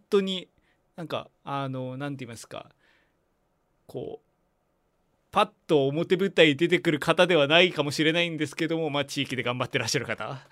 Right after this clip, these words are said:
Speaker 2: い。
Speaker 1: はい。
Speaker 2: 言い方が難しいな。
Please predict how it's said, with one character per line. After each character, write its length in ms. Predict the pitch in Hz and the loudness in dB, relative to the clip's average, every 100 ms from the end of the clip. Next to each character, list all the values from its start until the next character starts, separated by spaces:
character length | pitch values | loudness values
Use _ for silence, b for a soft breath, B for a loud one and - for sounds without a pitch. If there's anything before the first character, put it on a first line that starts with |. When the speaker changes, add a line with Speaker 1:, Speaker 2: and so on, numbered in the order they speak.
| B B B B | B B B B
Speaker 2:
い。 1120 | 170 - 180 139 104 92 90 78 - - - | -2 4 6 8 6 0 -8 -14 -20 -20 -8
Speaker 1:
は 120 | 135 113 | -6 -4
い。 40 | 110 | -4
Speaker 2:
言 80 | |
い 40 | 107 | -4
方 160 | 104 | -2
が 100 | 98 98 | -4 -4
難 80 | 113 110 | -6 -4
し 120 | - 120 | -2 2
い 40 | |
な。 200 | 98 76 | 0 0